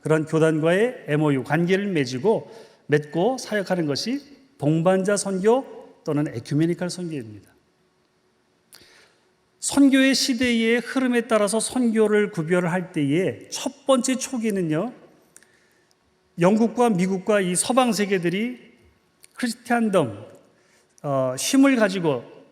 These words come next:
선진국의 그 능력을 가지고 선교하는 그러한 시대였습니다. 그 첫 번째 일기, 천구백칠십 년대 이전, 천, 아, 천팔백 년대의 그, 어, 선교 시대를 일컬어서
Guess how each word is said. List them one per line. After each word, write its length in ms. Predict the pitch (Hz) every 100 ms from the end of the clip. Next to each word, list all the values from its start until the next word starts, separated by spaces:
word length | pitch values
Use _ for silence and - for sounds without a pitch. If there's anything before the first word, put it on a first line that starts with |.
| _
선진국의 720 | - - 277 254 240 226 220 185
그 420 | 190 185 175 165
능력을 400 | 202 254 254 240
가지고 380 | 185 160 170 226
선교하는 560 | - 269 240 220 254 208
그러한 200 | 208 190
시대였습니다. 720 | - 226 202 - 135 110 - _ _ _ _ _ _ _ _ _ _ _
그 160 | - 247
첫 220 | - 269
번째 260 | 269 233 254
일기, 460 | 202 233 214 196
천구백칠십 1000 | - - 269 262 247 254 240 285 233 254
년대 360 | 240 240 220 233
이전, 640 | 175 185 202 220 202 147
천, 300 | - 262 254
아, 100 | 151
천팔백 640 | 147 - 262 262 269 254 247
년대의 500 | 247 208 214 214 208
그, 300 | 196 202 196 - - - _
어, 180 | 151 147
선교 320 | - 240 226
시대를 460 | 220 226 202 196 175
일컬어서 880 | 156 165 170 143 190 262 - -